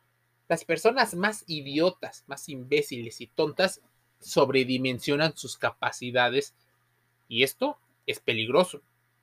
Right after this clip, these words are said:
Por ello, ¿qué pasaría si un imbécil es quien toma las decisiones y cree que no tiene los problemas que sí tiene? Valore todo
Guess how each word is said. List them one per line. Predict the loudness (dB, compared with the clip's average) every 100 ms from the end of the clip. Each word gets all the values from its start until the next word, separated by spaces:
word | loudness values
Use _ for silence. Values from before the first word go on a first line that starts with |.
| _
Por | 6 8
ello, | 6 4 -4 _ _ _ _ _ _ _ _ _
¿qué | 0
pasaría | 0 2 2 4 4 2 -2 _ _
si | -6 -2
un | 2
imbécil | 2 2 2 2 0 -4 -4
es | -8
quien | -2 -4
toma | 0 2 2
las | 2 0 -2
decisiones | -10 -10 -10 -2 0 0 -6 -14 _
y | -18
cree | -6 0 2 2 0 _ 0
que | 0
no | 0 -4 -4
tiene | -2 -4 -2
los | -4 -4
problemas | -2 -2 0 -2 -2 -8 _ _ _ _ _ _
que | -2 -2
sí | -4 -10
tiene? | -4 0 0 -2 _ _ _ _ _ _ _ _ _ _ _
Valore | 8 10 12 10 10 2 _
todo | 6 6 4 -2